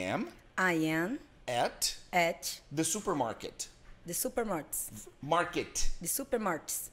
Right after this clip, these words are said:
Speaker 1: Market.
Speaker 2: The super
Speaker 1: Market.
Speaker 2: market.
Speaker 1: Very good. Supermarket.
Speaker 2: Supermarket.
Speaker 1: Very good, Vandinha. Então, fala pra mim que você tá no estúdio agora. Como é que eu digo? "Eu estou no estúdio."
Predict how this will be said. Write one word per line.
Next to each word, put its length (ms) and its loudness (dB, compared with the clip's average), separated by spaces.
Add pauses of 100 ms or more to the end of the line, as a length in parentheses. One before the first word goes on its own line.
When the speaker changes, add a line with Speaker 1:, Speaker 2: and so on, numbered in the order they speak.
(160)
Speaker 1:
Market. 720 4 (160)
Speaker 2:
The 100 -4
super 440 -2 (360)
Speaker 1:
Market. 760 2
Speaker 2:
market. 500 0 (140)
Speaker 1:
Very 320 6
good. 520 8 (200)
Supermarket. 1700 2 (160)
Speaker 2:
Supermarket. 1400 0
Speaker 1:
Very 420 4
good, 440 6
Vandinha. 480 0 (300)
Então, 220 4 (300)
fala 320 2
pra 140 0
mim 200 -2
que 100 -10
você 300 0
tá 220 4
no 100 -2
estúdio 400 2
agora. 280 2
Como 140 -4
é 40 -2
que 60 2
eu 40 4
digo? 340 -2
"Eu 100 2
estou 240 0
no 60 4
estúdio." 440 -2